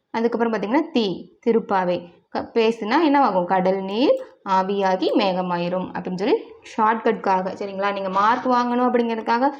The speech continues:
நாங்க எப்படியெல்லாம் ஷார்ட்கட் போட வேண்டி-, ஷார்ட்கட் போட வேண்டியிருக்கு பார்த்தீங்களா? அதுக்கடுத்து பாருங்க, கீழே நெக்ஸ்ட்டு இந்த பாக்ஸ் கொஸ்டின் ரொம்ப ரொம்ப முக்கியம். இந்த பேஜில் இருக்கிறது எல்லாமே முக்கியமானது தான். இதுலேருந்து ப்ரீவியஸ் கொஸ்டின் கேட்டுக்கிட்டே இருப்பாங்க. அடுத்து பாருங்க.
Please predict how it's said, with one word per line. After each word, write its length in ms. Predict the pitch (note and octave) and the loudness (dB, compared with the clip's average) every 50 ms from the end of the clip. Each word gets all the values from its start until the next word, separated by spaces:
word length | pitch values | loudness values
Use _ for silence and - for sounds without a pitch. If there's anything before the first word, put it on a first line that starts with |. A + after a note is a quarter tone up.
| - - - - - | -16 -20 -20 -12 -6
நாங்க 200 | A3 A3 G#3+ A3 | -4 0 0 0
எப்படியெல்லாம் 440 | G#3 G3 A#3 B3 B3 A3 A3 A#3+ D#4 D4+ C#4 | 2 4 4 4 4 4 4 2 2 2 2
ஷார்ட்கட் 320 | A#3 A3 - - A3+ - | 0 0 2 0 0 2
போட 240 | G#3 G#3 G#3 G#3 G#3 | 2 2 2 2 0
வேண்டி-, 180 | G#3 G3+ - - | -2 -2 -4 0
ஷார்ட்கட் 340 | A#3+ G#3+ G#3 G#3 A3 G#3 - | 0 0 0 0 -2 -2 -2
போட 180 | G3+ G3+ G3+ G3 | -2 -2 0 0
வேண்டியிருக்கு 340 | G3 F#3+ G3 F#3+ F3 F#3 | 0 0 0 0 0 -2
பார்த்தீங்களா? 540 | F3 F#3+ F#3 G3 G3 G3+ G#3 A3 G#3+ G3+ G3 - - _ _ _ _ _ _ _ _ _ _ _ _ _ _ _ _ _ _ _ _ _ - _ _ _ - | -2 -4 -4 -4 -6 -4 0 0 0 -2 -2 -10 -18 _ _ _ _ _ _ _ _ _ _ _ _ _ _ _ _ _ _ _ _ _ -20 _ _ _ -4
அதுக்கடுத்து 440 | A#3+ A#3+ A3+ A#3 B3 A#3 A#3 A#3 B3 | 0 0 2 2 2 0 2 0 0
பாருங்க, 400 | B3+ A#3 G3+ F#3+ G#3+ G#3 A#3 C#4 | 0 2 0 0 2 2 0 0
கீழே 300 | C4+ B3 B3 B3 A#3 G#3+ | 2 2 4 4 4 4
நெக்ஸ்ட்டு 360 | G3+ F#3+ F#3+ - - - A3 | 2 0 -2 -4 -2 0 2
இந்த 280 | A#3+ C#4 C#4 B3 A3 G3 | 4 6 6 4 4 4
பாக்ஸ் 420 | F#3+ G#3 G#3 A3+ C4 C4 - - | 4 4 4 4 2 0 0 0
கொஸ்டின் 300 | A#3 A3+ - C4 C#4+ C4 | 0 0 2 0 0 0
ரொம்ப 300 | G#3+ G3 G3 G#3 G#3+ A3+ | 0 0 -2 0 0 0
ரொம்ப 220 | A3 G#3+ G#3+ A#3+ A3+ | 0 2 2 2 2
முக்கியம். 340 | G#3 F#3+ F3+ - F#3+ - - - - - - | 2 0 -2 -4 -6 -6 -6 -14 -20 -14 -6
இந்த 260 | - G#3+ G#3+ G#3+ A3+ | -2 -2 2 4 4
பேஜில் 320 | A#3+ C4+ B3+ C4 C4 C4+ | 4 4 4 2 2 2
இருக்கிறது 320 | B3+ A3+ G#3+ A3 A3+ G#3+ A#3 | 2 2 2 2 2 2 2
எல்லாமே 420 | G3+ F#3+ G3 G#3+ A3 A3 A3 B3 | 2 2 2 2 2 2 4 4
முக்கியமானது 640 | B3+ A3 G3 F3+ - G#3 G#3 G3+ G3+ G3 G3+ G3 G3 | 2 2 2 0 0 0 0 2 0 2 0 0 0
தான். 160 | G3 G3 F#3+ | 0 -2 -2
இதுலேருந்து 320 | F#3 F#3 F#3+ G3 A3+ C4+ C#4 | 0 -2 -2 0 2 0 2
ப்ரீவியஸ் 420 | C#4 A3+ A3 A3 A#3 A#3 A#3 - | 2 0 2 4 4 2 2 0
கொஸ்டின் 380 | G3+ F#3+ - - G#3+ A#3+ A#3+ G#3+ | -4 -6 -4 -6 -6 -6 -2 -2
கேட்டுக்கிட்டே 440 | G#3 G3+ G3 G3+ F#3+ F#3+ G#3+ A3 G#3+ | -2 -2 -2 -4 -2 0 0 0 0
இருப்பாங்க. 380 | G3 F3+ F#3 F3+ F3+ F3+ F#3 - - - _ _ _ _ _ _ _ - | -2 -2 -2 -2 -2 -2 -8 -10 -12 -20 _ _ _ _ _ _ _ -6
அடுத்து 300 | - G#3 A3+ A3 A3+ A3 | -4 -2 -2 -2 -2 -2
பாருங்க. 540 | G#3 F#3+ F3+ F3+ F3 F#3 G#3+ C#4 F4 - | 0 -2 -2 -2 -2 -2 0 0 0 -2